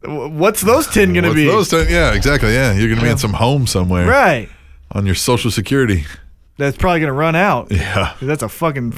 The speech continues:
Speaker 1: flawed
Speaker 2: that's
Speaker 1: system.
Speaker 2: like a flawed system, yeah. All right.
Speaker 1: Anyhow, wrestling.
Speaker 2: Started off in the Cesaro kickoff show with the Stardust versus Zack Ryder. We did not pick this 'cause we didn't know it was happening.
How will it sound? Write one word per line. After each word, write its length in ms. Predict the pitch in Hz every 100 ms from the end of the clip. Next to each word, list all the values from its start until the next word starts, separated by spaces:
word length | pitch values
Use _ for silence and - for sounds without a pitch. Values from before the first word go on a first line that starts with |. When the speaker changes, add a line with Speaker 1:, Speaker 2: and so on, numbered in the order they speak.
| 139
Speaker 1:
flawed 220 | 156 165
Speaker 2:
that's 100 | -
Speaker 1:
system. 180 | 95 -
Speaker 2:
like 80 |
a 20 | 120
flawed 240 | 113 107
system, 220 | 120 123
yeah. 60 | 123 107 - - - -
All 80 |
right. 20 | 190
Speaker 1:
Anyhow, 240 | 196 120 -
wrestling. 340 | 214 214 127 98 - - -
Speaker 2:
Started 440 | - 311 330 320
off 460 | 330 320 - - -
in 300 | 220 254 254
the 300 | 269 269 269
Cesaro 500 | 240 233 233 277 262
kickoff 420 | - 262 240 208
show 340 | - 220 214 190
with 240 | 175 147
the 760 | 190 208 233 254 254 254 254 233 - - - - _ _ _
Stardust 720 | - - - 180 233 247 254 -
versus 400 | 190 151 151 101
Zack 380 | 92 92 123 120
Ryder. 420 | 92 69 62 62
We 140 | 92
did 80 | 98
not 260 | 107 123 -
pick 160 | 190
this 180 | 165 156
'cause 160 | - 123
we 60 |
didn't 140 | 123 113
know 80 |
it 60 | 110
was 100 | 98
happening. 320 | 90 - 202